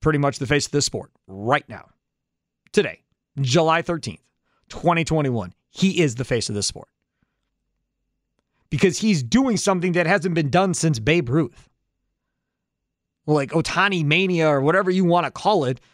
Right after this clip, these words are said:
is running wild all over this country. People, and I can't wait to see what the numbers are for last night's home run derby, and then what they were once he was eliminated, uh, how many people tuned out like myself.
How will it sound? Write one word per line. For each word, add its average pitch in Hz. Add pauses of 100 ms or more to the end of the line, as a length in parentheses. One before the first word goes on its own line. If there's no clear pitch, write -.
(180)
is 151
running 185
wild 170
all 180
over 147
this 143
country. - (2000)
People, 240
and 156
I 170
can't 139
wait 175
to 131
see 156
what 127
the 120
numbers 135
are 110
for 147
last 127
night's 220
home 117
run 92
derby, 135
and 160
then 147
what 156
they 147
were 139
once 131
he 131
was 110
eliminated, 104
uh, 101
how 147
many 135
people 127
tuned 120
out 127
like 101
myself. -